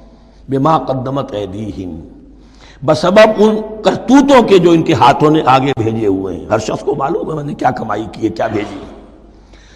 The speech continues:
وَاللَّهُ عَلِيمٌ بِالظَّالِمِينَ، اور اللہ ان ظالموں سے بخوبی واقف ہے۔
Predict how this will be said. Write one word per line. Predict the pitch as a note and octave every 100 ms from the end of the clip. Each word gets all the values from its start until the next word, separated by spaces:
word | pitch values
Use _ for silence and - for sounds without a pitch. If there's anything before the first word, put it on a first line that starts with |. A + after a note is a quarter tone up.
| - -
وَاللَّهُ | E3+ F#3 G3 F3 F3
عَلِيمٌ | F#3+ A3+ G#3+ F3+
بِالظَّالِمِينَ، | D#3 C#3 C#3 B2+ B2 D3 A#2+ - - - -
اور | E3
اللہ | F3 F#3
ان | G3+ F#3+
ظالموں | E3+ D#3+ E3+ F#3
سے | F#3 A#3
بخوبی | A#3 - A3+ F#3+
واقف | B2+ A2 G2+ -
ہے۔ | -